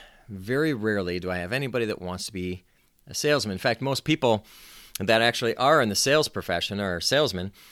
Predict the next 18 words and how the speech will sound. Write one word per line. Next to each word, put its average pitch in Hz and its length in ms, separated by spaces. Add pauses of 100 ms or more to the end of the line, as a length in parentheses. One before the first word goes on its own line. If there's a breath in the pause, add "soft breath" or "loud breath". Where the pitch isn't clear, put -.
(280 loud breath)
don't 143 160
even 127 380
refer 123 300
themselves 107 460
as 90 100
salesmen 98 460
because 110 340 (220)
salesman 107 460
has 104 260
kind 104 180
of 98 60
this 95 260
icky 104 240
connotation. 101 800
Nobody 110 220
wants 107 300
to 101 80
be 113 500